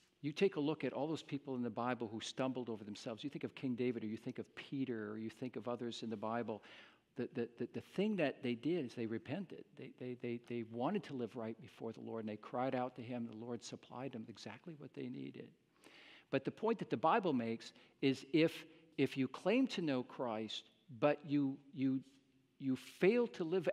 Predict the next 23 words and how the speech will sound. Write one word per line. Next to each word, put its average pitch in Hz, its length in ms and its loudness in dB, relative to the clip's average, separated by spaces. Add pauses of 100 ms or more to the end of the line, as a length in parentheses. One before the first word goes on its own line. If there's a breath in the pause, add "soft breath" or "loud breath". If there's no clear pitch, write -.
out 175 320 4 (280 loud breath)
these 123 240 -4
qualities 151 800 2 (160)
in 127 140 0
your 123 120 0
life 117 380 2 (720 soft breath)
because 139 300 0
you've 123 240 4
given 180 260 6
yourself 147 440 2
over 139 200 2
to 135 160 -4
another 175 380 8
lifestyle 117 520 2
and 120 80 0
you're 113 120 2
not 214 340 6
repentant, 113 640 0 (280 loud breath)
that's 151 320 2
where 139 80 2
you 117 100 -2
gotta 113 180 0
start 117 380 -4